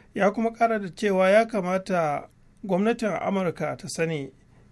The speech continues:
yawan ƙasashen da suke da ƙarfin sojojin ruwa a duniya suna ƙaruwa, kuma suna gwada ƙarfinsu a wurare daban-daban a yankin Asiya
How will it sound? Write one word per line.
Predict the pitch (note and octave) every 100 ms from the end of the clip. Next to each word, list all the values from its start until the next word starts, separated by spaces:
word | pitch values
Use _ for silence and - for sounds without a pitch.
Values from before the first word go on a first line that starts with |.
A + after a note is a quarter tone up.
| -
yawan | E3 G#3 G#3+
ƙasashen | G#3+ A3 G3 G#3+ G3
da | F#3 D#3
suke | C#3+ G3+ G3 F#3
da | D#3 C#3+ C#3
ƙarfin | F3+ F3+ F3 G3 F#3+ F#3+
sojojin | - G3+ F#3+ F#3+ F#3+ F#3+
ruwa | F#3+ F#3+ D3
a | C3+
duniya | E3 F#3+ G3 D#3+
suna | G3 F3+ E3+ D3 C#3+
ƙaruwa, | D3 C#3 C#3 C#3 C3+ C3+ - - - - -
kuma | - E3 E3 E3 D#3+
suna | - F3 E3 C#3 C#3
gwada | E3+ F3+ E3
ƙarfinsu | F3 F3+ F#3+ F3+ - D#3 C#3 - -
a | D3 C3+
wurare | C#3 F3+ E3 D#3 F#3 F#3+
daban-daban | E3 D3 G3 E3 C#3+ F3+ F3+
a | D3+
yankin | E3 F#3 E3+
Asiya | D#3 E3 F3+ - F#3+ F3+